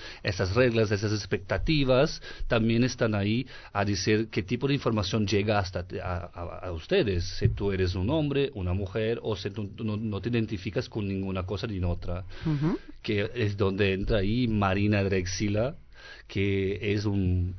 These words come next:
Speaker 1: digamos, una, una, una herramienta, un personaje que ha creado yo, porque cuando llevas un, un hombre blanco, que hoy estoy aquí el hombre blanco en la radio,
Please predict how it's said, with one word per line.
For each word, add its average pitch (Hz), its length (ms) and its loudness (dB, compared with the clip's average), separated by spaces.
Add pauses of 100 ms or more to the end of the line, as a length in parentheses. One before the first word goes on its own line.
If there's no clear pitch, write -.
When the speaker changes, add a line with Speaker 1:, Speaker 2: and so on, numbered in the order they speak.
(140)
Speaker 1:
digamos, 90 420 0
una, 90 300 -2
una, 95 400 -2
una 95 220 0
herramienta, 113 640 2
un 104 140 2
personaje 104 640 0
que 113 160 -2
ha 92 80 -4
creado 98 320 0
yo, 117 340 6 (420)
porque 117 220 0
cuando 156 280 4
llevas 113 720 2
un, 113 840 2 (340)
un 135 180 4
hombre 120 640 6
blanco, 104 500 -2
que 101 140 -2
hoy 92 160 4
estoy 98 280 0
aquí 95 160 -2
el 95 100 0
hombre 95 240 0
blanco 92 400 2
en 98 80 -2
la 92 100 2
radio, 101 460 2